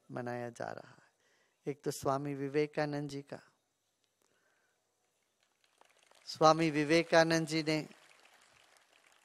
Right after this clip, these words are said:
वेदांत को,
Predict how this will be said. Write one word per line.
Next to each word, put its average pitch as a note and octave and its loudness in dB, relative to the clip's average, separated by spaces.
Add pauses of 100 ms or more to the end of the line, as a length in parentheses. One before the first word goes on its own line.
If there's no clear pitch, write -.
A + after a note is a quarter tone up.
(1700)
वेदांत E3+ 4
को, - -20